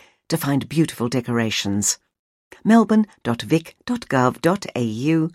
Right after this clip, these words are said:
forward slash Christmas. The thirtieth of November. Opera in the Bowl.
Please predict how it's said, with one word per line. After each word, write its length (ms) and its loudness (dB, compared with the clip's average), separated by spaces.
forward 380 2
slash 420 0
Christmas. 600 -2
The 100 -6
thirtieth 640 2
of 120 2
November. 600 0
Opera 480 0
in 240 4
the 80 4
Bowl. 480 0